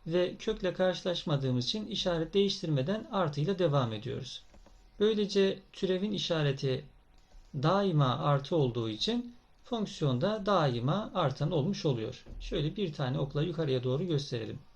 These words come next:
Fonksiyon daima artan. O halde diskriminantın sıfırdan küçük olması durumunda da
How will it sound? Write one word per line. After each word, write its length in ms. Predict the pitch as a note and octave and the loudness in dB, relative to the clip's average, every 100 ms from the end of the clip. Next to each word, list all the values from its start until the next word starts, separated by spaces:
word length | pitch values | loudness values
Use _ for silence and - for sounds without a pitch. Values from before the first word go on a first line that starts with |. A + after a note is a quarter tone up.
| - | -10
Fonksiyon 640 | F#3+ D#3 - B2+ D3 F#3+ | -2 -2 0 0 0 0
daima 560 | F3 E3+ D3 B2+ D#3+ F#3 | 0 0 0 0 0 0
artan. 420 | C#3+ A2+ - C#3 - - - - - _ - - - - - _ - - - - - _ - - - - - - - - - - - - - - - - - - - - - - - - - - - | -2 -4 -6 -12 -14 -20 -20 -20 -20 _ -20 -20 -20 -20 -20 _ -20 -20 -20 -20 -20 _ -20 -20 -20 -20 -20 -20 -20 -20 -20 -20 -20 -20 -20 -20 -20 -20 -20 -20 -20 -20 -20 -20 -20 -20 -20 -20 -6
O 40 | G#3+ | 0
halde 280 | G3+ F3+ | 2 0
diskriminantın 720 | F3 G3+ - G#3 G3 F3+ F3 | -2 -4 -2 2 2 2 -2
sıfırdan 520 | G#3+ - F#3+ E3+ D#3 D3+ | -4 -4 -2 0 2 0
küçük 280 | F#3+ G3+ | -2 -2
olması 400 | F3 C#3+ C3 C3 | 2 2 2 0
durumunda 480 | D3+ F#3 D#3 C3 B2 | 0 4 6 4 4
da 200 | C#3+ G#3+ | 2 0